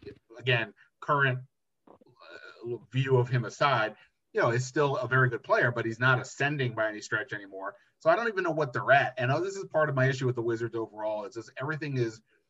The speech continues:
reactive and short term. And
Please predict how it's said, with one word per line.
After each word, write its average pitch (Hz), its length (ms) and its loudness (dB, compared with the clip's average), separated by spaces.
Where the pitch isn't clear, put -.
reactive 127 640 2
and 123 100 -2
short 127 360 -4
term. 120 280 -2
And 110 200 -8